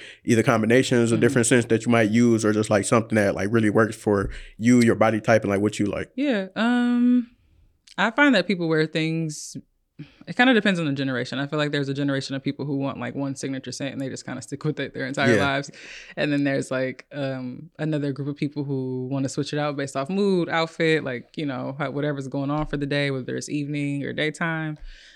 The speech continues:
Speaker 2: Um, and so that you can get a little bit more, like, I would say playful or just, like, you know, experimental with. Um, and so I would say find, like, your jam. Like, I don't know, like, find common notes in, like, different fragrances you like.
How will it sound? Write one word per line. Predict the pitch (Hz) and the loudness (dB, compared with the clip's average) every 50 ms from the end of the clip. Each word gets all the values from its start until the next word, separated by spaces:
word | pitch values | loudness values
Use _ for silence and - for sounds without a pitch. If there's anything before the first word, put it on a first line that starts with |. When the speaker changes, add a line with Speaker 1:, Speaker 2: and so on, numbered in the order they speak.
| _ _ - | _ _ -8
Speaker 2:
Um, | - 143 135 135 135 131 - - | -6 -6 -6 -6 -8 -10 -10 -12
and | - 143 | -12 -8
so | - 147 139 | -6 -6 -4
that | 139 151 156 160 151 | -2 0 0 0 0
you | 151 143 | -2 -4
can | - 147 139 | -6 -6 -6
get | 135 135 | -6 -6
a | 135 | -6
little | 131 131 135 131 | -6 -6 -6 -8
bit | 131 127 | -8 -8
more, | 120 135 131 127 | -8 -8 -10 -10
like, | 131 135 131 127 123 - - _ _ _ _ _ _ _ _ _ _ _ _ - - | -10 -10 -10 -10 -10 -12 -16 _ _ _ _ _ _ _ _ _ _ _ _ -16 -12
I | 349 | -8
would | 359 - | -6 -4
say | 226 196 | -4 -2
playful | - 165 147 139 - 156 147 - - | -2 -2 -4 -2 -4 -4 -6 -6 -8
or | - | -10
just, | 156 151 147 - | -10 -8 -6 -4
like, | 151 147 | -4 -4
you | 170 196 | -2 -2
know, | 175 147 143 143 | -2 -2 -2 -2
experimental | - 143 - - - 147 139 139 139 139 - 151 143 | -4 -8 -6 -4 -4 -2 -2 -2 -2 -2 -2 -2 -2
with. | 143 143 147 139 - _ _ - - | -2 -2 -4 -6 -10 _ _ -16 -8
Um, | 147 143 143 139 139 135 135 135 131 131 135 139 - | -6 -4 -2 -2 -2 -4 -4 -6 -6 -6 -8 -8 -8
and | - 143 143 | -8 -10 -6
so | - 156 147 - | -6 -4 -4 0
I | 180 240 | 2 2
would | 302 349 330 | 2 2 2
say | - 311 294 | 0 0 0
find, | 285 - 208 214 226 233 233 240 240 240 240 233 - - _ _ _ - - _ _ _ _ _ _ _ _ _ _ _ _ _ - | 0 0 0 0 0 0 0 0 0 0 -2 -2 -4 -10 _ _ _ -20 -20 _ _ _ _ _ _ _ _ _ _ _ _ _ -8
like, | 147 151 156 - | -6 -6 -2 -2
your | 156 151 | -2 0
jam. | 147 151 156 151 135 127 | 0 0 0 0 -2 -2
Like, | - - | -2 -2
I | - | -2
don't | 170 175 170 | -2 0 0
know, | 151 | 0
like, | 139 135 143 143 | 0 0 -2 -2
find | - 180 185 196 202 208 208 202 196 196 190 170 - - 156 156 147 - _ _ _ - | 0 0 2 2 2 2 4 4 2 2 0 -2 -4 -6 -8 -12 -14 -16 _ _ _ -8
common | - - 196 190 185 190 185 180 170 165 | -2 0 0 0 0 0 -2 -2 -2 -2
notes | 156 151 156 151 - - | -2 -4 -4 -6 -6 -6
in, | 156 147 | -6 -6
like, | 139 139 143 | -6 -6 -6
different | 143 143 143 139 139 | -6 -8 -8 -8 -8
fragrances | - 147 147 156 143 - 160 - | -6 -6 -6 -6 -8 -10 -10 -10
you | 160 156 | -8 -6
like. | 165 165 165 160 - | -6 -6 -6 -6 -8